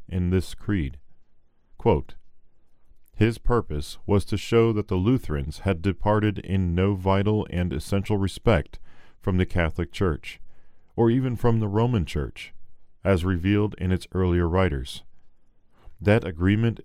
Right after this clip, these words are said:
is expressly affirmed, and many ancient heresies are carefully repudiated by name. On the other hand, Zwinglian and Anabaptist positions are energetically rejected.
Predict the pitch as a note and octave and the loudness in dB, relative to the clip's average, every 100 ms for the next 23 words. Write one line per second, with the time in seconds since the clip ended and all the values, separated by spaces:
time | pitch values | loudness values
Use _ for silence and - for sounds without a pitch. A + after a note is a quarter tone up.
0 | - F#2 F2 - - G#2 G#2 A2+ A2+ - | -4 0 0 -2 0 0 2 0 0 -2
1 | F2+ - A2 F#2 C2 B1+ - - - - | -6 0 2 2 -2 -8 -12 -16 -20 -20
2 | - - G2+ F2+ G2+ A2+ - G#2+ A#2 A#2+ | -8 0 2 4 2 2 0 -2 0 0
3 | G#2 - - - - A#2 A#2+ G2 - D2+ | 0 -4 -12 -12 -6 0 2 2 0 -2
4 | D#2+ - - - G2 - A2+ A#2 G2 G#2 | -2 -6 -12 -2 -2 2 2 2 0 0
5 | F#2 A2+ F2+ D2+ D2+ D2+ E2 E2 F2+ F#2+ | 2 2 2 0 0 0 0 2 2 0
6 | C2+ C2 _ _ _ _ _ _ - - | -2 -8 _ _ _ _ _ _ -20 -6
7 | G#2+ A2 A#2 D3 E2+ D2 C#2 C#2+ - - | 0 2 2 0 -2 -2 -4 -8 -12 -18
8 | - - - - F2+ B2 B2+ D#2 D2+ D#2+ | -20 -20 -20 -8 2 2 4 2 0 -4
9 | D#2+ F#2 F#2 - G#2 F#2+ F#2+ F#2 - G2 | -4 -2 0 0 0 2 2 2 0 0
10 | - - F2+ F2 A2+ D#2+ D2+ D2+ - - | -2 -2 -2 0 0 0 -2 -4 -8 -14
11 | - - - - - G#2+ G#2+ B2 G2+ A2 | -16 -18 -20 -2 4 4 2 -2 2 2
12 | G#2 G#2 F#2+ G2+ F2 G2+ - C#2+ | 4 0 0 0 2 0 0 -8